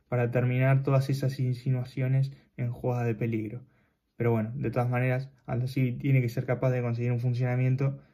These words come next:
eh, ante la falta de algún jugador, por más que importante que sea, en este caso la del capitán y goleador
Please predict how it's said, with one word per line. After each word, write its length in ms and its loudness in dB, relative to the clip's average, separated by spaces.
eh, 320 -2
ante 220 2
la 140 0
falta 260 2
de 60 4
algún 260 6
jugador, 340 4
por 140 0
más 160 4
que 280 -2
importante 600 4
que 120 2
sea, 240 0
en 80 4
este 200 -2
caso 360 -2
la 100 -2
del 160 2
capitán 460 0
y 20 0
goleador 520 2